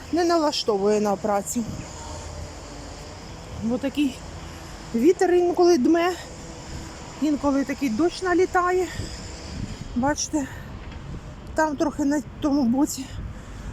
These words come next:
працюють. Дерева повирубували. То так спочатку вони починали, що між дерев щось копали, але повикорчовували ті дерева.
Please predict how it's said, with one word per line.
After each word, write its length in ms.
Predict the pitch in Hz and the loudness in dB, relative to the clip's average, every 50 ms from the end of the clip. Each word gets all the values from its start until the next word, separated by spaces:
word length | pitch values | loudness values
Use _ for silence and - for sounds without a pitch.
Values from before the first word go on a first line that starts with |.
| - - - - | -8 -6 -4 0
працюють. 680 | 262 285 - - - 381 427 427 339 254 - - - - - - - - - - - - - - - - - - - - - - - - - - - - - 190 | 0 0 0 0 0 2 4 4 4 2 0 -6 -10 -10 -12 -12 -10 -10 -10 -10 -10 -10 -10 -10 -8 -8 -8 -6 -6 -6 -6 -6 -6 -6 -6 -6 -6 -4 0 2
Дерева 340 | 320 294 339 339 294 302 | 2 4 4 2 2 2
повирубували. 960 | - - 294 262 240 294 320 349 392 440 427 370 359 339 349 349 339 370 349 - - - - - - - - - - - - - - - - - - - - - - - - - | 0 0 0 0 2 2 4 4 4 4 6 4 4 6 4 4 4 2 0 0 -2 -4 -4 -4 -4 -4 -4 -4 -6 -8 -8 -10 -8 -8 -8 -8 -8 -6 -6 -6 -6 -4 -2 0
То 80 | 285 - | 0 2
так 160 | 330 339 - | 2 0 0
спочатку 480 | - - 302 - 320 302 - - 311 | -2 -6 -4 0 0 0 2 2 2
вони 200 | 247 277 285 294 | 2 4 4 2
починали, 520 | 254 - 311 - - 311 294 269 262 269 277 | 2 2 0 0 0 0 0 2 2 2 2
що 140 | - 302 294 | 2 2 2
між 180 | 285 294 285 | 4 4 2
дерев 320 | 214 220 302 320 370 370 - | 4 4 4 4 4 2 0
щось 180 | - - - | -2 -4 -4
копали, 460 | - - 220 - - 214 196 180 190 | -2 -2 -2 0 2 2 2 2 2
але 260 | 202 208 226 285 254 - - - - - - - - - - - - - - - | 0 2 2 0 0 0 -6 -10 -10 -10 -8 -8 -8 -8 -8 -6 -6 -6 -2 0
повикорчовували 840 | 233 226 226 220 - 277 226 - - 247 247 226 233 233 233 226 | 0 0 0 0 0 -4 -4 -2 0 0 2 2 2 2 2 2
ті 120 | 226 - 214 | 0 0 0
дерева. 480 | 202 240 262 311 370 403 359 302 247 | 0 0 2 2 2 2 2 0 0